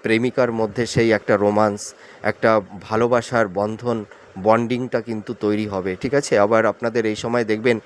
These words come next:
নতুন প্রেম ভালোবাসার মধ্যে আপনারা জড়িয়ে যাবেন। এমনি কর্কট রাশির মানুষেরা ভীষণ রোমান্টিক হয়, আর কর্কট রাশির মানুষদের প্রেমে কে না পড়ে, ঠিক আছে? কর্কট রাশির মানুষের মানে মুখের ভাষা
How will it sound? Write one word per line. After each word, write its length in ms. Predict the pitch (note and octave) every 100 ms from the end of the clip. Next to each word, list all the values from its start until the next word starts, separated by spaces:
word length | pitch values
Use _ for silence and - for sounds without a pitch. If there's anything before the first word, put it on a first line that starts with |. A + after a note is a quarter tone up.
| - - G#2
নতুন 380 | A2+ - B2+ A#2+
প্রেম 380 | - A2+ A2+
ভালোবাসার 560 | G2+ G2+ G#2+ A#2 A2+ A#2+
মধ্যে 320 | A2+ G#2+ A#2
আপনারা 340 | G#2+ A#2 A2+ A2
জড়িয়ে 360 | G2+ G2+ G#2+
যাবেন। 280 | G2+ F#2 G2
এমনি 260 | G#2 C3 F3
কর্কট 400 | A#2 A2+ D3 C#3+
রাশির 300 | C#3+ E3 D3+ - - G2+
মানুষেরা 440 | A2 B2+ D3 D3
ভীষণ 420 | A#2+ A2+ - D3+
রোমান্টিক 480 | A#2+ A#2 C3 C3 C3
হয়, 200 | G2+ E2+ - - -
আর 140 | G2+ A2
কর্কট 380 | A2 G#2 C3+
রাশির 300 | C3+ C3 D3+
মানুষদের 520 | C3+ B2 C3+ C3 C#3+ C3 - - - -
প্রেমে 380 | - B2 C3 B2 - -
কে 180 | C#3
না 180 | C#3+ C#3+ C3+ _ _ _
পড়ে, 300 | G#2+ G2+ F2+ D#2 - - - - -
ঠিক 120 | C3+
আছে? 320 | E3+ - G#2 -
কর্কট 340 | A2 G#2+ C3
রাশির 380 | C3 B2+ D3+ D3 C3 G2+
মানুষের 540 | F#2 G#2 B2+ A#2+ C#3+ C3+ F#2+ F#2+
মানে 220 | A2 A#2
মুখের 400 | A2+ A#2 D3+ C3+
ভাষা 520 | - G#2+ - A#2+ F2